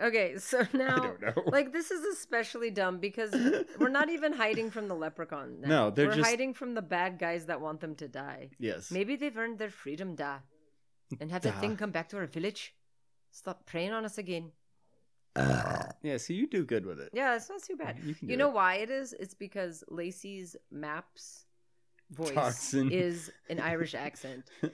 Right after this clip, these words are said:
Speaker 1: because she wanted to learn to do an Irish accent. So she does the Irish accent a lot, and I hear that every time we go anywhere. So maybe I'm picking it up, and I didn't realize
Speaker 2: That's
Speaker 1: it.
Speaker 2: probably what it is. You hear it, you've heard it a lot more frequently than I have,
Speaker 1: Yeah.
Speaker 2: that's for sure.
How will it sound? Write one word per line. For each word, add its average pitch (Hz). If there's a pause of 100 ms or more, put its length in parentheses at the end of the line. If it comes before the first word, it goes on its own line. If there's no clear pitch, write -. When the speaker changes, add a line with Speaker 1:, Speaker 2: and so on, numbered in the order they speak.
(220)
Speaker 1:
because 185
she -
wanted 165
to 170
learn 151
to 151
do 147
an 143
Irish 143
accent. - (300)
So 180
she 208
does 233
the 214
Irish 190
accent 156
a -
lot, 135
and 147
I 143
hear 160
that 147
every 156
time 175
we 151
go 151
anywhere. 139
So 139
maybe 165
I'm 202
picking 190
it 160
up, 175 (280)
and 156
I 147
didn't 151
realize 156
Speaker 2:
That's -
Speaker 1:
it. -
Speaker 2:
probably 120
what 101
it 98
is. 101
You 110
hear 113
it, 107
you've 123
heard 143
it 120
a 123
lot 123
more 127
frequently 120
than 92
I 123
have, 92
Speaker 1:
Yeah. -
Speaker 2:
that's 104
for -
sure. 92